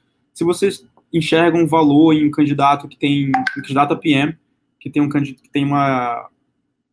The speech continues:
um background de, de empreendedor, teve sua própria empresa, se vale mais a pena isso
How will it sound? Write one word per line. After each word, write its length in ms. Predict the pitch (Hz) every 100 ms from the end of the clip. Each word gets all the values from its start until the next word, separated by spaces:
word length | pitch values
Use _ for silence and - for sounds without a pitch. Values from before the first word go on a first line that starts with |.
| _ _ _ _
um 40 | -
background 420 | 190 180 180 160
de, 160 | 143
de 140 | 127 131
empreendedor, 680 | - 147 147 135 156 156 - _
teve 140 | 151 143
sua 140 | 139
própria 260 | 139 131 139
empresa, 520 | 139 147 165 160 160 - _
se 140 | -
vale 160 | 143 156
mais 200 | 156 165
a 60 | 165
pena 300 | 160 156 147
isso 400 | 202 - 262